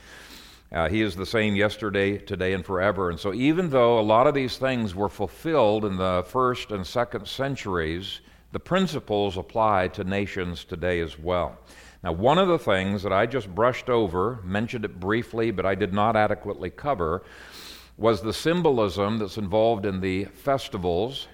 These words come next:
and I won't even adequately cover it today. I've given you kind of a handout to give you a little bit more information.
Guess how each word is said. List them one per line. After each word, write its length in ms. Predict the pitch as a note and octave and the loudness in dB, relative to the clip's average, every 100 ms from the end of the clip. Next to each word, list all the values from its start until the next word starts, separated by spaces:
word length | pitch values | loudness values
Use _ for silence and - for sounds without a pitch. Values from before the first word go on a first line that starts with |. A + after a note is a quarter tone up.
| - | -10
and 120 | F2+ | -4
I 140 | F#2 G#2+ | 0 0
won't 240 | A#2 A2 | 0 0
even 240 | G#2+ F#2+ G2+ | -2 0 2
adequately 540 | G2+ G2+ G#2+ F2 F#2+ | 2 0 -4 -6 -4
cover 340 | - G2+ G#2 | -2 0 0
it 80 | F#2 | -2
today. 380 | - F2+ F2+ F2 | -4 -4 -2 0
I've 120 | F#2 | 0
given 220 | F#2 F#2 | -2 -2
you 140 | G2 F#2+ | -4 -4
kind 180 | G2+ F#2+ | -4 -2
of 100 | D#2+ | -4
a 60 | |
handout 720 | - B2 A#2+ G2+ F2+ F2+ F2+ | -4 -2 0 2 2 2 0
to 80 | F#2+ | -6
give 220 | F2 F#2+ | -6 -4
you 140 | F#2+ F2+ | -2 -2
a 40 | |
little 200 | F#2+ A2 | -2 -2
bit 200 | G2 E2+ | -4 -4
more 200 | F#2 G2 | -2 -2
information. 840 | F#2+ - E2+ G2+ A#2 - D2+ E2 | -4 -4 -2 -2 -2 -6 -10 -10